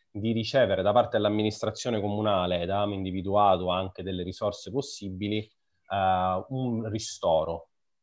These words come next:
Non mi è chiaro, quindi io non posso al momento esprimere giudizi rispetto alle modalità, anzi chiedo a voi consiglieri comunali, quali sono i criteri con cui verranno distribuite queste risorse?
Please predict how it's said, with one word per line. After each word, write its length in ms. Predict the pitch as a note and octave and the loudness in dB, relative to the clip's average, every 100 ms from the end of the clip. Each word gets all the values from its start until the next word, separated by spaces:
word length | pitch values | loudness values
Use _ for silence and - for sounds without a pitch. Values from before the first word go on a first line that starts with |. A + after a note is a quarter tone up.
| _ _ | _ _
Non 260 | A#2+ C3 D3 | -2 2 4
mi 120 | D#3+ | 4
è 180 | E3 - | 2 0
chiaro, 720 | - A2 F2 E2+ G2+ C3 - | 2 4 6 4 2 0 0
quindi 280 | A2 G#2 G#2 | -4 -2 -2
io 60 | |
non 200 | G2+ G2+ | -2 -2
posso 440 | B2+ A2+ - F#2+ E2+ | 2 2 0 -6 -4
al 100 | G#2 | -2
momento 500 | G#2 G#2 G#2+ G#2+ G2 | 0 0 0 -2 -10
esprimere 840 | - - A#2+ A#2 G#2 G2 F#2 - F#2 | -10 -4 -2 0 0 0 0 -2 -10
giudizi 720 | G#2+ G#2+ F#2 - - F2 F2 | -8 -6 -6 -10 -12 -10 -8
rispetto 720 | F2+ - A2+ G#2+ - G2 F#2+ | -10 -6 -4 -4 -6 -4 -4
alle 380 | - G#2 G2 F#2+ | -2 -2 -2 -4
modalità, 680 | G2+ G#2+ G#2+ G2+ G2 E2+ - _ _ _ _ _ _ | -2 -2 -2 0 0 0 -2 _ _ _ _ _ _
anzi 460 | A#2 G#2 E2 - - | -4 -4 -4 -12 -18
chiedo 360 | - E3 E3+ C3+ | 2 6 8 6
a 40 | |
voi 220 | A#2+ D#3+ | 6 4
consiglieri 440 | C#3+ - C#3 C#3+ B2 | 4 0 0 2 2
comunali, 560 | A#2 G2 E2+ E2 E2+ - _ _ _ | 0 0 0 0 -4 -10 _ _ _
quali 280 | F#3+ G#3 G3 | 4 4 4
sono 440 | C3+ C3 B2 A#2+ | 2 4 4 2
i 80 | A2 | 0
criteri 600 | A2+ G#2+ A2 G#2+ G#2+ G2+ | -2 0 2 2 0 -2
con 240 | A2 G#2+ | -4 -6
cui 500 | G#2+ A#2+ A#2 A2+ G#2+ | -4 -2 2 2 0
verranno 600 | G2 G#2+ G2+ G2+ G#2 G#2 G2 | 0 -2 0 0 0 -2 -4
distribuite 680 | G2 - F#2 F#2 G2 F2 | -6 -10 -10 -6 -4 -4
queste 260 | F2+ F2+ F#2+ | -6 -8 -8
risorse? 680 | E2+ - E2 - - E2+ | -10 -4 -6 -6 -12 -12